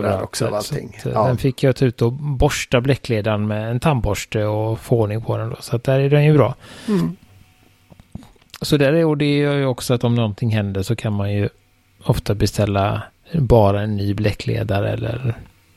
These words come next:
Speaker 1: man kan byta spets, eh, ganska fritt på Safarin, så det är väl ett
Speaker 2: Eller pensionera någon som man inte använder
Speaker 1: Ja,
Speaker 2: någon färg
Speaker 1: precis,
Speaker 2: sådär,
Speaker 1: och den
Speaker 2: så
Speaker 1: är
Speaker 2: att,
Speaker 1: ganska billig också, så att skulle det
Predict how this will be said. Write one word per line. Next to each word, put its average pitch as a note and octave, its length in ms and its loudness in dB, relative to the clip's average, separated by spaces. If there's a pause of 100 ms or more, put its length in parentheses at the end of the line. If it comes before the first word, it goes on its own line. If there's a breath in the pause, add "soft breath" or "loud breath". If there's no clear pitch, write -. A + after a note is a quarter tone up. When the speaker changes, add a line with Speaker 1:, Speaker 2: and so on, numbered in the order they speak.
Speaker 1:
man B2+ 200 0
kan G#2+ 200 2
byta A2 400 0
spets, - 580 -2
eh, C#3+ 220 2 (540 loud breath)
ganska D#3+ 280 2
fritt - 300 0
på C#3 100 0
Safarin, A#2+ 500 0
så - 100 -4
det C3 140 2
är C#3 40 0
väl D#3 160 0
ett D#3 140 -4
Speaker 2:
Eller A2+ 200 -4
pensionera G2+ 760 0
någon D#2 180 -10
som - 140 -14
man D#2 60 -12
inte E2 160 -14
använder G#2+ 340 -2
Speaker 1:
Ja, C#3+ 60 6
Speaker 2:
någon G2 100 -4
färg D3 120 -10
Speaker 1:
precis, B2+ 320 2
Speaker 2:
sådär, C#3 120 0
Speaker 1:
och A2+ 60 0
den B2 120 2
Speaker 2:
så A#2+ 40 0
Speaker 1:
är B2 40 2
Speaker 2:
att, A#2+ 60 -2
Speaker 1:
ganska A#2 280 -2
billig G#2+ 320 0
också, G#2+ 240 -4
så - 120 -4
att G2+ 60 -4
skulle G2+ 320 -2
det G#2 280 -2